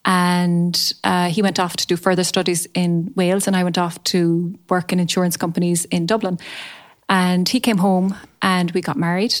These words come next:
and we had our first daughter down in Waterford in nineteen ninety-nine. And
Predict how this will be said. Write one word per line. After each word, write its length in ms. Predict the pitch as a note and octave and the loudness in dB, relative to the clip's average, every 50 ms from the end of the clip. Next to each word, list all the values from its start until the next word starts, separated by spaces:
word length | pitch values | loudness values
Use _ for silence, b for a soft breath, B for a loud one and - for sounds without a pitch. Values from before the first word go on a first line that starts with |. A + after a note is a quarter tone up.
| - _ _ - - | -6 _ _ -6 -4
and 440 | G3 F#3 F3+ F3+ F3 E3+ E3+ E3+ - - | -2 0 0 0 0 0 0 0 0 0
we 60 | F3+ | 0
had 200 | F3 F3+ F3 F3 | 0 0 0 0
our 160 | - F#3 F3 | 0 -2 -2
first 300 | E3 - G3+ G3+ - - | -2 -2 0 0 0 0
daughter 240 | - F#3 F3+ - F#3 | 0 0 0 0 -2
down 180 | F3 F#3 F3+ | 0 0 0
in 120 | F3+ F3 F3 | 2 2 2
Waterford 580 | F3+ F3+ E3+ E3+ - - F#3+ F3+ F3+ F3 E3+ - - - _ _ - | 2 0 0 -2 -2 -2 0 0 0 0 -2 -4 -4 -6 _ _ -6
in 260 | - F#3 F3 E3+ E3+ E3 | -2 0 0 2 2 2
nineteen 320 | E3 E3 E3+ - - F3 | 2 0 -2 -2 -2 -2
ninety-nine. 580 | F3 F3 E3 - - F3 F3 F3 F#3 A3 B3 C4 B B B B B B B B B B B B | -2 -2 -2 -2 0 0 0 2 2 0 0 0 B B B B B B B B B B B B
And 460 | - G3 F#3+ F#3 F#3 F#3 F#3 F#3 F3+ | 0 2 2 2 2 2 2 2 0